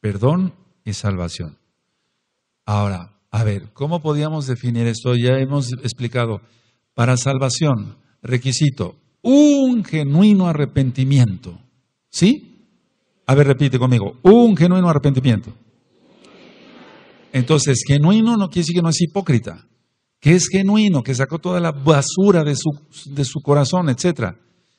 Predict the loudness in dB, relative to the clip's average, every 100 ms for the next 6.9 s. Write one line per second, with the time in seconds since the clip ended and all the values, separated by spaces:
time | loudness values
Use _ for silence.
0 | _ -8 -4 -4 -4 -6 -6 -4 -2 -2
1 | -4 -8 -10 -14 _ -8 -6 -4 -2 0
2 | 0 0 -4 -6 -6 -4 -4 -2 -4 0
3 | 0 0 -2 -4 -8 _ _ _ _ _
4 | _ _ -12 -6 2 4 4 0 -6 _
5 | _ _ _ 0 0 2 2 2 0 -2
6 | -8 _ -4 -2 -2 -4 -6 -10